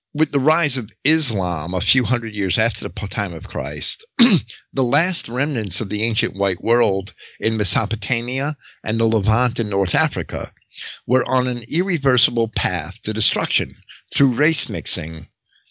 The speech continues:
in, in Islam under these Islamic governments. But now we are getting ahead of ourselves. We should return to Genesis and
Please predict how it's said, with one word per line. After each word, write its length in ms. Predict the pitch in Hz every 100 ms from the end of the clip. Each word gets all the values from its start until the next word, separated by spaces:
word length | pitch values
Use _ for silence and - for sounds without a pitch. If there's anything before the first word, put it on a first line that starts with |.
| _ _ _ -
in, 160 | 117 98
in 260 | 117 117 113
Islam 720 | - 143 117 98 73 71 80 - _ -
under 200 | 120 117
these 260 | 120 110
Islamic 600 | 113 98 107 127 113 98
governments. 680 | 147 131 98 78 69 - - _ - - -
But 160 | 131 -
now 320 | 131 156 160
we 160 | 156 143
are 140 | 127
getting 340 | 107 117 117 107
ahead 240 | - 160
of 100 | 117
ourselves. 540 | 73 - 92 71 73
We 140 | 98 107
should 180 | 131 110
return 360 | 110 - 147
to 80 | 156
Genesis 640 | 139 117 98 - 139 - -
and 420 | 123 107 104 101